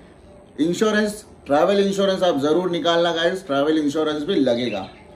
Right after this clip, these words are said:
और यूएसडी five hundred approx, अगर आईएनआर में बात करें तो fifty thousand handy रखना है आपको per person। दो चार लोग जा रहे हैं तो पचास, पचास, पचास हजार, मतलब per person आपको फिफ्टी थाउजेंड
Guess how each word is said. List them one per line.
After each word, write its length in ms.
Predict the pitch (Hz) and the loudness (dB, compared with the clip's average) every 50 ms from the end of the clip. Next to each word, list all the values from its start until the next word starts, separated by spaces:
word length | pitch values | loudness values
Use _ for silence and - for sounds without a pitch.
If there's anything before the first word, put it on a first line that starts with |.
| - - - - - | -20 -20 -20 -6 0
और 280 | 147 175 202 226 214 165 | 4 4 4 4 2 0
यूएसडी 480 | 143 156 160 175 196 196 175 170 208 202 | 2 2 2 2 2 0 0 -2 -2 -4
five 440 | - - - 156 160 196 208 190 | -4 -4 -2 2 2 2 2 2
hundred 500 | 190 175 165 160 170 190 196 - - - | 0 -2 2 2 2 2 2 -2 -6 -4
approx, 560 | 135 - - - 190 185 196 196 - - - - 120 | -4 -4 0 4 4 4 4 4 0 -6 -12 -10 -6
अगर 220 | 127 147 151 - - | -4 -4 -2 -2 0
आईएनआर 380 | 127 135 147 180 196 202 196 | 0 2 2 2 2 0 0
में 180 | 196 190 - - | 0 0 -2 0
बात 220 | 131 139 139 - - | 0 -2 -2 -2 -2
करें 300 | - 139 147 165 175 175 170 - - - - - - - - | 0 2 2 2 2 0 -2 -6 -14 -20 -20 -20 -16 -12 -10
तो 60 | 156 | -10
fifty 440 | - - 170 175 170 - - 226 226 | -6 -2 -2 -2 -2 -2 -4 -4 0
thousand 440 | - 208 185 185 196 190 208 202 190 | 2 2 2 4 2 2 2 0 2
handy 340 | 147 151 160 175 196 214 | 2 0 0 2 2 2
रखना 300 | 202 202 196 196 190 190 | 2 2 2 2 0 2
है 120 | 180 180 180 | 2 2 2
आपको 240 | 170 - - 170 180 196 202 196 - 175 | 0 0 -2 0 0 0 -2 -2 0 2
per 120 | 185 202 - - | 2 2 2 0
person। 400 | 175 156 147 - 170 185 214 233 226 - 135 | -2 -2 -2 0 0 0 0 0 -2 -6 -6
दो 160 | - 139 151 151 | -4 -4 -4 -2
चार 240 | - 190 190 185 | 0 0 2 2
लोग 160 | 185 190 180 156 | 2 0 0 0
जा 60 | 160 | 0
रहे 80 | 160 170 | 0 0
हैं 100 | 185 185 | 0 -2
तो 60 | 208 - - | -4 -4 -6
पचास, 280 | 147 - 180 175 175 - 170 | -4 -2 -2 -4 -4 -4 -6
पचास, 260 | 160 - 180 180 175 - | -6 -4 -4 -4 -4 -4
पचास 280 | 165 143 175 175 170 156 | -4 -2 0 0 0 2
हजार, 280 | 147 135 113 - - - - - - - - - - - - - - - - | 0 0 -2 -4 -6 -10 -16 -20 -20 -20 -20 -20 -20 -20 -20 -18 -8 -8 -6
मतलब 340 | - - 240 - - - - | -2 0 -2 -2 -2 -4 -2
per 140 | 208 240 254 254 240 | 0 0 2 2 0
person 280 | 233 214 - 233 226 | -2 0 0 0 0
आपको 200 | 214 214 214 220 214 | 0 -2 -4 -4 -4
फिफ्टी 300 | 208 180 165 - 202 196 | -4 -6 -6 -6 -4 -2
थाउजेंड 440 | 196 180 175 170 175 202 226 233 | 0 2 2 0 0 -2 -2 -4